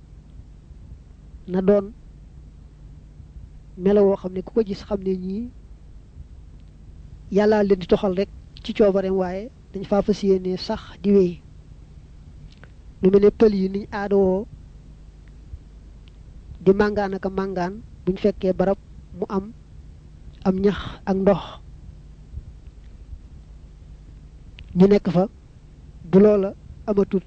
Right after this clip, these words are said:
ñu jóg toxu, def seen néeg yooyu nga xam ne néegi jàppandal rek la. Ñooñu dañuy jàpp ne ñoo ñuy tukki ñoo yemoo. Lu ñu bari, bari, bari ca barab,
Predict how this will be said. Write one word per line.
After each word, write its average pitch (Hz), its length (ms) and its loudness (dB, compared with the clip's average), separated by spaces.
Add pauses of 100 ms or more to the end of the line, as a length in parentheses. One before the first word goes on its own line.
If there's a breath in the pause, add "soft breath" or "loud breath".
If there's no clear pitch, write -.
ñu 190 120 -8
jóg 196 140 6 (180)
toxu, 180 240 -2 (1040)
def 202 140 2
seen 202 240 0
néeg 202 160 4
yooyu 196 160 6
nga 196 100 -6
xam 208 160 -8
ne 185 100 -10
néegi 190 320 -2
jàppandal 190 400 -6
rek 196 160 -6
la. 180 140 -6 (1500)
Ñooñu 185 160 4
dañuy 202 220 2
jàpp 196 200 0
ne 185 140 -2
ñoo 196 200 6
ñuy 208 160 -2
tukki - 240 -4
ñoo 190 160 4
yemoo. 196 360 0 (1300)
Lu 175 140 6
ñu 208 160 2
bari, 202 260 0
bari, 190 220 0
bari 190 200 -2
ca - 140 -10
barab, 190 220 0